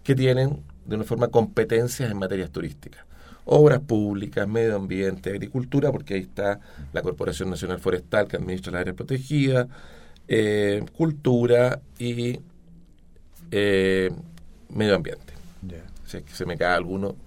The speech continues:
Speaker 1: puede ser. Entonces, hoy día existe una orgánica. Sí, diría yo, esta orgánica está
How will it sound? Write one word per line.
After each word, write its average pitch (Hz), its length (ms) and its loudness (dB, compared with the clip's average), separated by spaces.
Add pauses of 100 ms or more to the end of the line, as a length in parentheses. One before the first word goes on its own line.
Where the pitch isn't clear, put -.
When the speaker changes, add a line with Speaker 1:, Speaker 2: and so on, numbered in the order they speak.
(400)
Speaker 1:
puede 160 140 0
ser. 175 80 -2
Entonces, 139 280 2 (300)
hoy 139 140 4
día 185 180 4
existe - 420 0
una 117 120 6
orgánica. 80 520 -4 (500)
Sí, 214 500 -2
diría 139 400 4
yo, 143 160 4
esta 147 200 2
orgánica 127 560 4
está 127 600 0